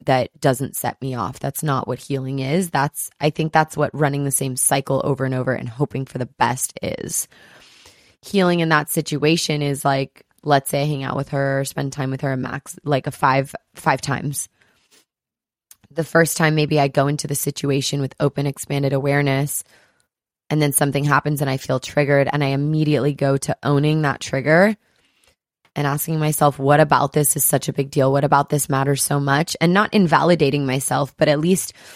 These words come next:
taking a bird's eye objective viewpoint on what's going on, then I'm like, "Okay, what's her perspective? Where's she coming from when she says it? What is her intention and her meaning?"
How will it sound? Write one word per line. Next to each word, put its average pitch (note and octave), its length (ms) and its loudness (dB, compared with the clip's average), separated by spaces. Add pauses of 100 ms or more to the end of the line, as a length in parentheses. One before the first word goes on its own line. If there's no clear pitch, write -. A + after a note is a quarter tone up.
(120)
taking E3 320 2
a D3 60 2
bird's C#3+ 320 4
eye C#3+ 100 6
objective C3+ 520 0
viewpoint C#3 460 -2
on C3+ 80 -2
what's C3+ 200 -4
going C3+ 300 -4
on, D#3+ 460 -2 (640)
then F3+ 200 4
I'm F3+ 140 2
like, D#3+ 360 2
"Okay, D3+ 460 6
what's C#3 320 2
her - 240 -4
perspective? C#3 800 -4
Where's C#3+ 200 2
she - 280 -4
coming C#3+ 280 -4
from C#3 200 -2
when C3+ 100 -2
she - 180 -6
says C3+ 260 0
it? C3 140 2
What D3 120 4
is D3+ 100 -2
her D#3 120 -2
intention C#3+ 480 -4
and C3 140 -2
her B2+ 120 -2
meaning?" C3+ 500 -2